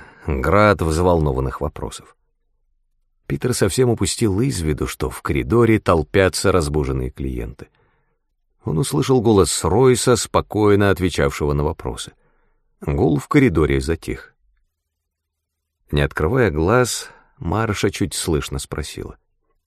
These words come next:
«Вы еще не сказали мне, кто вы такой?» «Извините, мне давно следовало бы это сделать». Он назвал свое имя и должность.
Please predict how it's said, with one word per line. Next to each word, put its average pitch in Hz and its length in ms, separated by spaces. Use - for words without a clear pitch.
«Вы 92 300
еще 92 320
не 90 120
сказали 90 500
мне, 87 340
кто - 240
вы 87 120
такой?» - 460
«Извините, 76 500
мне 87 260
давно 90 400
следовало 64 460
бы 58 100
это 58 160
сделать». 55 420
Он 160 160
назвал 127 320
свое 113 320
имя 80 520
и 95 40
должность. 64 640